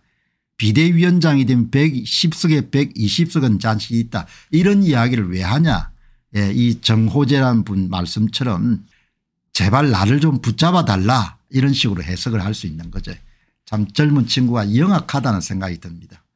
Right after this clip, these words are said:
예, 영악한데 저는 뭐 이준석 씨에 대해 사감은 없지만 철딱서니가 없고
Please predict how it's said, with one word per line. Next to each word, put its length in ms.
예, 440
영악한데 840
저는 320
뭐 320
이준석 480
씨에 280
대해 160
사감은 640
없지만 800
철딱서니가 760
없고 540